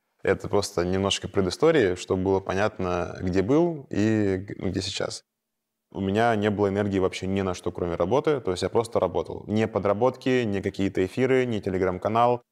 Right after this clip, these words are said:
не какое-то ещё доп. своё дело. Я не мог вести абсолютно, нет энергии, ноль. Я работал до трёх-четырёх часов ночи, иногда я работал по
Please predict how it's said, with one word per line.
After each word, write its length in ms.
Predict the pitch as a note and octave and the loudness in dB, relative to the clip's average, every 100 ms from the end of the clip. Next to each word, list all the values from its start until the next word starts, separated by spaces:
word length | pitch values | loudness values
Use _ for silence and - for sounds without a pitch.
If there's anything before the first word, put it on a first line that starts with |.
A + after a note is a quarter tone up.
| _ _ - | _ _ -4
не 140 | F#2+ | 0
какое-то 480 | G2 - F#2+ F#2 F2+ | 0 2 2 2 0
ещё 680 | F2+ F#2+ F2+ F2 F2 E2+ - | 0 2 4 4 2 0 -6
доп. 240 | F#2 G2+ | 0 0
своё 300 | - - F2 | 0 -2 0
дело. 280 | E2+ G#2+ B2 | 2 2 2
Я 140 | G2+ F#2+ | 2 0
не 80 | G2 | 0
мог 200 | F#2+ - | -2 -2
вести 280 | F#2 - | -4 0
абсолютно, 460 | B2 - F#2+ E2 D#2+ | -2 0 -2 -2 -2
нет 220 | F#2 G2 | -4 -2
энергии, 340 | F2 D2 - - | -4 -6 -8 -8
ноль. 260 | E2 D2+ - _ _ _ | -6 -6 -8 _ _ _
Я 120 | F#2+ | 0
работал 420 | G#2+ F#2+ G#2 F#2+ F#2 | 2 2 0 0 -2
до 360 | F2 F2 E2+ - | 2 2 2 2
трёх-четырёх 840 | A2+ G#2+ - - - G#2 G2+ - | 2 2 -8 -12 -2 2 2 0
часов 340 | - - F#2 - | -12 -4 -4 0
ночи, 380 | B2 - C3 - | -2 0 -4 -4
иногда 340 | F#2 F#2+ G2 | -4 0 2
я 160 | G2 F#2+ | 2 2
работал 480 | F#2 F#2+ G2 F2+ F2 | 2 2 0 0 -4
по 340 | - F2+ E2+ | 0 2 2